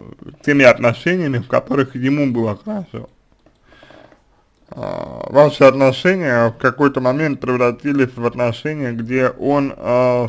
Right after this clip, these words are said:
стал чувствовать себя, э, ну, обязанным, стал чувствовать себя напряженным, стал чувствовать себя под давлением,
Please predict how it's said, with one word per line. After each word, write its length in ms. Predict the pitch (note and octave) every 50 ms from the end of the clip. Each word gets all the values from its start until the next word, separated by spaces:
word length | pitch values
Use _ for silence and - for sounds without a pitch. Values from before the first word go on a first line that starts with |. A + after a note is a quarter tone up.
| -
стал 300 | - - C#3 C#3 C3 A2+ - - - - - -
чувствовать 460 | - D3 C#3 C#3+ - B2+ A#2+ A2+ A#2+ -
себя, 480 | - A#2+ B2 B2+ B2 A#2+ A#2 A2+ G#2+ - - - - - - _ _ _ _ _ _ _ _ _ _ _ _ _ - -
э, 380 | - - - - - - - -
ну, 180 | D#3+ D#3+ C#3 C3
обязанным, 840 | C3 B2 C3+ D3+ D#3 D#3 D3 C3+ B2 B2+ A#2+ A#2 A2+ A2+ A#2 A2+ A#2+ _ _ _
стал 320 | _ _ - B2+ B2 A#2+ -
чувствовать 560 | - - - D#3+ D3 C#3 - C3+ C3 A#2 -
себя 580 | - C3+ B2 B2+ C3+ C3+ C#3 C3+ B2+ A2+ A#2 - _ _ _ _ _ _ _ _ _ _ -
напряженным, 1080 | - A3 B3+ F3 - D3+ D3+ C#3+ C3+ C#3 D3 C#3+ C#3+ C#3+ C#3 C3 B2 A#2 A#2 A2 G#2+ G#2+ _ _ -
стал 240 | - B2 B2 A#2 A2
чувствовать 560 | - - - C#3+ C#3 C#3 - C#3+ C3+ B2+ B2+ - -
себя 540 | B2+ A#2+ C3 B2+ B2+ B2+ B2 A#2+ A2+ A2+ - - _ _ _ _ _ _ - - A2+ - -
под 180 | C#3 C#3 C#3
давлением, 800 | C#3 D3+ D3 C#3 C3+ C#3 C#3 C#3+ C#3+ C#3 C#3 C3+ C3 C3 C3 B2+